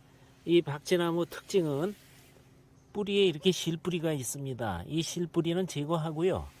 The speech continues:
이 원뿌리를 말려서 약재로 씁니다. 연중 수시로 끊어서 약재로 씁니다.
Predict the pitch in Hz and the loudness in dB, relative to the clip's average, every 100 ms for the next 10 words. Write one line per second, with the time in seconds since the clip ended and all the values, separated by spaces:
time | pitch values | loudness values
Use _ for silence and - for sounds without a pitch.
0 | - - - - 165 160 135 160 151 160 | -20 -20 -20 -2 2 2 2 -2 -2 0
1 | 151 147 139 175 160 123 151 165 156 175 | 0 0 0 -2 -2 -4 -2 -2 -2 -4
2 | 127 - 143 131 160 139 120 104 104 143 | -4 -2 -4 -4 -8 -8 -4 -4 -4 -6
3 | 170 180 170 - - 185 170 180 165 143 | -4 -4 -6 -8 -10 -8 -6 -4 -4 -4
4 | 156 120 - 139 127 - 156 127 110 71 | -6 -6 -6 -6 -6 -10 -10 -8 -8 -10